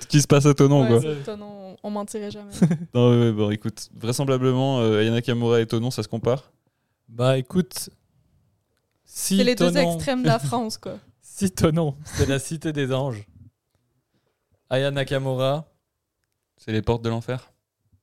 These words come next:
Speaker 3: C'est un ange.
Speaker 1: Oh. C'est un ange.
Speaker 3: Oh.
Speaker 1: C'est mignon.
Speaker 3: Non.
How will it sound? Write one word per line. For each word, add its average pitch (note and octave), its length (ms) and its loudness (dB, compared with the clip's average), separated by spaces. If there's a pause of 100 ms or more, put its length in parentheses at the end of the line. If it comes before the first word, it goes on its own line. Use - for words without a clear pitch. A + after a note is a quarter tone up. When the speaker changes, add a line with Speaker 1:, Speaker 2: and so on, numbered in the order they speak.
(180)
Speaker 3:
C'est - 200 -4
un A#2+ 120 2
ange. G#2 300 -2 (180)
Speaker 1:
Oh. F3 1400 -2
C'est G#2+ 80 -12
un G#2+ 120 -6
ange. A2+ 220 -8 (100)
Speaker 3:
Oh. G#2+ 440 -4 (320)
Speaker 1:
C'est - 140 -18
mignon. A#2 240 -6 (340)
Speaker 3:
Non. A2+ 200 -20